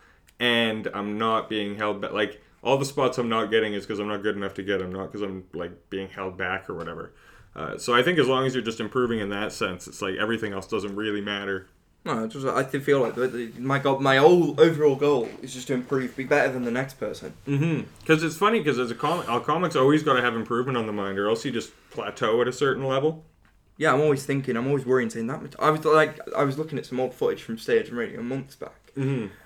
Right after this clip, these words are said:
Speaker 2: And I thought I killed on the night, and I looked it back, and I was like, I killed in the context of time then, but now I'm like,
Speaker 1: Yeah, for a
Speaker 2: I could
Speaker 1: four-month
Speaker 2: do, I
Speaker 1: act.
Speaker 2: could, I could do that with my eyes closed now.
Speaker 1: Mm-hmm.
Speaker 2: Almost.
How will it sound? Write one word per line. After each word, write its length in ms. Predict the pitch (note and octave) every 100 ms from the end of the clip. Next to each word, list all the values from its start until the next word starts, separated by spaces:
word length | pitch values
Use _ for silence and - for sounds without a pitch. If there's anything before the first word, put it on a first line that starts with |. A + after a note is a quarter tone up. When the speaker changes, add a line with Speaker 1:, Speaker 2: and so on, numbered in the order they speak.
| - -
Speaker 2:
And 360 | C3+ C3 A#2+ -
I 160 | C3+
thought 240 | C#3 C3 G2+
I 80 | A2
killed 380 | - C#3 A#2+
on 80 | A2
the 80 | A2
night, 160 | A#2 A#2+
and 80 |
I 40 | A#2
looked 220 | A#2 -
it 100 | -
back, 100 | C#3+
and 80 | D#3
I 40 |
was 80 | D#3
like, 220 | D3+ - _ _ - C3+ C3+ C3 -
I 100 | C#3
killed 340 | - E3+ G3+
in 100 | F3+
the 80 | C#3+
context 600 | - D#3+ D#3+ D#3 - -
of 200 | C#3+ - _ _ - A#2 C3 C3 B2+ B2+ -
time 440 | - D3 C#3 B2+
then, 340 | C3 C#3+ A2
but 160 | A#2 A#2+
now 360 | C#3+ E3+ A#2 A2
I'm 140 | B2+
like, 360 | C#3 B2+ - _
Speaker 1:
Yeah, 160 | C3 B2+
for 120 | C3
a 40 | B2
Speaker 2:
I 20 |
could 60 | D#3
Speaker 1:
four-month 320 | C#3 C3+ A#2+
Speaker 2:
do, 100 | B2
I 80 | B2+
Speaker 1:
act. 100 | A#2
Speaker 2:
could, 100 | F3+
I 80 | F#3
could 200 | - -
do 140 | F3
that 140 | F#3+ D#3+
with 180 | C#3+ B2+
my 200 | A#2+ D#3+
eyes 100 | D#3+
closed 320 | A#2 G#2+ -
now. 240 | A2 - - _
Speaker 1:
Mm-hmm. 400 | D#3 D#3+ D3+ A2+
Speaker 2:
Almost. 480 | C3+ B2 G#2+ - -